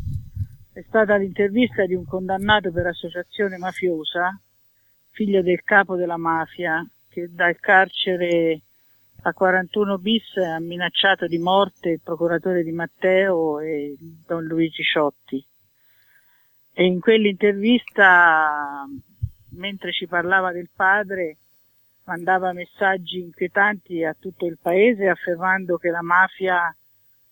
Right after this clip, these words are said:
è una delinquenza comune <clears throat> e può essere tutto e può essere nulla, ma mandava anche messaggi ai mafiosi che si stanno riorganizzando in Cosa Nostra in Sicilia,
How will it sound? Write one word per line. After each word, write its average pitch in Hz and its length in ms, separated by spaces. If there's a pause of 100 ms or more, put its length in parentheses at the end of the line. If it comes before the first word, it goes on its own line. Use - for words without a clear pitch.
(220)
è 180 100
una 180 180
delinquenza 175 720
comune 185 680 (100)
<clears throat> 190 540
e 180 100
può 196 160
essere 180 380
tutto 196 340
e 175 60
può 180 160
essere 165 400
nulla, 147 480 (800)
ma 185 100
mandava 196 500
anche 196 320
messaggi 175 920
ai 165 180
mafiosi 104 640 (280)
che - 140
si 175 120
stanno 180 420
riorganizzando 165 1400
in 156 140
Cosa 175 340
Nostra 170 440
in 156 100
Sicilia, 190 720